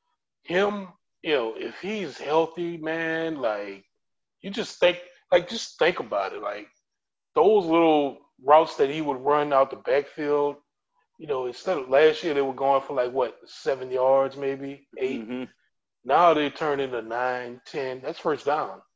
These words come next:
Speaker 1: You know what I'm saying? Like, that just changes everything. You know what I'm saying? It just adding two, three, or four extra yards to those little out routes that he would run, or those little in routes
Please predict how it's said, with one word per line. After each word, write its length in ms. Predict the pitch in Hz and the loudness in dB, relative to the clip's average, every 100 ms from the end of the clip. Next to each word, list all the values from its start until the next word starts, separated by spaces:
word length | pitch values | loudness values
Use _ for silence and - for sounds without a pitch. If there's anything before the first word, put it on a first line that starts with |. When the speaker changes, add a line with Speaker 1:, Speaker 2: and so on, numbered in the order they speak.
| _ _ _ _ _ _ | _ _ _ _ _ _
Speaker 1:
You 60 | 143 | -4
know 80 | 143 | -2
what 80 | 139 | -2
I'm 40 | |
saying? 160 | 160 135 | -2 0
Like, 160 | 139 | 2
that 140 | 190 208 | 0 0
just 200 | 196 - | -4 0
changes 400 | 180 180 143 131 | 2 2 0 2
everything. 480 | 143 127 110 101 117 | 2 0 -8 -14 -6
You 80 | |
know 60 | 131 | -6
what 60 | 135 | -4
I'm 60 | |
saying? 220 | 151 143 | -4 -4
It 40 | 139 | -4
just 240 | 139 - - _ _ _ _ _ _ _ 160 | -8 -12 -18 _ _ _ _ _ _ _ 4
adding 360 | 180 170 139 - _ - | 6 4 -4 -14 _ -12
two, 220 | 202 180 - | -10 -10 -6
three, 320 | 180 175 160 | -4 -2 -2
or 80 | 135 | -2
four 300 | - 175 147 | 2 4 4
extra 280 | 151 - | 2 -4
yards 600 | 135 135 139 143 131 - | 2 6 6 6 2 -6
to 280 | - 139 127 | -6 -2 -2
those 460 | 117 131 131 - - - _ _ _ - - | -2 -4 -4 -6 -12 -20 _ _ _ -10 -8
little 240 | 139 135 127 | -2 0 4
out 260 | 131 131 | 4 4
routes 280 | 131 127 - | 2 0 -4
that 120 | 117 | -10
he 80 | 131 | -8
would 220 | 120 117 | -12 -6
run, 180 | 123 123 | -4 -2
or 80 | 120 | -2
those 220 | 120 117 | -4 -6
little 180 | 127 120 | -8 -8
in 100 | 127 | 2
routes 500 | 123 120 - - | 4 4 -2 -16